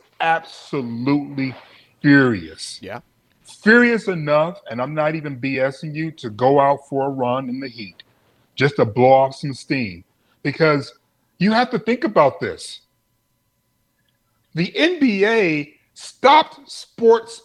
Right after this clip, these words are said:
Speaker 1: again.
Speaker 2: Yes. Yes.
Speaker 1: Because of issues of social justice and police brutality and criminal justice reform.
Speaker 2: Mm-hmm.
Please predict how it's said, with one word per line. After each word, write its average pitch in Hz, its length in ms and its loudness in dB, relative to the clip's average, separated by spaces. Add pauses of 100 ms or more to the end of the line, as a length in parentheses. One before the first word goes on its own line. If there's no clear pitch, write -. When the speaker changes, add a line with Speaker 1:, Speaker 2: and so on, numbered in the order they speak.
Speaker 1:
again. 139 840 0
Speaker 2:
Yes. - 420 -4 (580)
Yes. - 360 -12 (1000)
Speaker 1:
Because 220 420 2
of 214 180 2
issues 226 580 -2
of 160 260 -2
social 240 600 0
justice 180 680 -2 (400)
and 156 200 -6
police 156 360 -4
brutality 143 840 -2
and 120 160 -12
criminal 156 320 0
justice 139 440 -2
reform. 113 560 -8 (260)
Speaker 2:
Mm-hmm. 104 280 -18